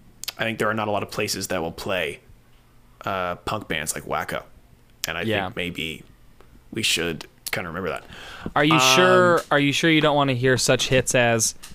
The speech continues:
Speaker 2: Tides of Shit?
Speaker 1: I do
Speaker 2: Or
Speaker 1: wanna hear Tides of Shit. <laughs>
Speaker 2: Nazi Dumb Shit Death Fuck Rodeo?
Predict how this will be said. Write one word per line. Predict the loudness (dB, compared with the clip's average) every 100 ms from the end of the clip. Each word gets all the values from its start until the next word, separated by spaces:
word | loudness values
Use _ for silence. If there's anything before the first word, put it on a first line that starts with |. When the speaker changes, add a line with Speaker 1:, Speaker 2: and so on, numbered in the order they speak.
| -16 -16 -4
Speaker 2:
Tides | 2 4 2 0
of | 0
Shit? | 2 4 2 0 -8 -20 -20 -20 -20 -20 -20 -20 -20 _ -2
Speaker 1:
I | 4
do | 6 8
Speaker 2:
Or | 6
Speaker 1:
wanna | 4
hear | 0 -2
Tides | -2 -2
of | 0
Shit. | 0 0 0 -2
<laughs> | -2 2
Speaker 2:
Nazi | 4 4 2 2
Dumb | 4 4
Shit | 4 2 2 2
Death | 0 0 2
Fuck | 2 2 4
Rodeo? | 4 6 6 4 0